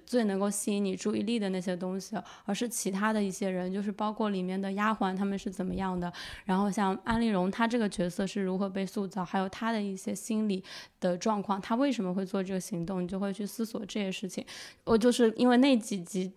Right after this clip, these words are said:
看到华妃，就是华妃死的那集，然后我就会感到一种很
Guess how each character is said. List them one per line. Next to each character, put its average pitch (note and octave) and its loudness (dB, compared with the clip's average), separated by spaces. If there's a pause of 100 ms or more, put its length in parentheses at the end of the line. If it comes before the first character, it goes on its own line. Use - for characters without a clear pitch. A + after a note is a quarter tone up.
看 A#3 0
到 G3+ 6
华 F3+ 4
妃， G#3 0
就 A3 0
是 G#3+ 2
华 F#3+ 2
妃 G#3 2
死 G#3+ -6
的 F#3 -4
那 F#3+ 0
集， - -6
然 F#3+ 2
后 G#3+ 2
我 G#3 0
就 A3 0
会 A3 2 (320)
感 F#3+ 0
到 G#3 4
一 A3 2
种 G#3 2
很 F#3 0